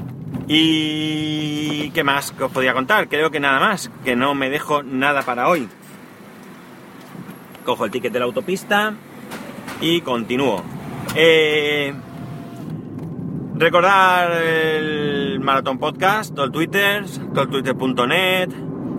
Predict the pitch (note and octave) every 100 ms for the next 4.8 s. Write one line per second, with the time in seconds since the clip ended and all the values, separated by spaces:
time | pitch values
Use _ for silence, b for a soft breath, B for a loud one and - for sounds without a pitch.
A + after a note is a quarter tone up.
0 | C3 B2+ B2 B2 A#2 A2+ - D#3+ D#3 -
1 | - D#3+ D#3 D3+ C#3 - - F3 F3+ -
2 | - B2+ D3+ C#3 D3+ C#3 B2 - D3+ -
3 | - - - - D#3+ D#3 F#3 F3 C3 A#2
4 | A2 G#2+ - G#2+ A2+ G#2+ G#2+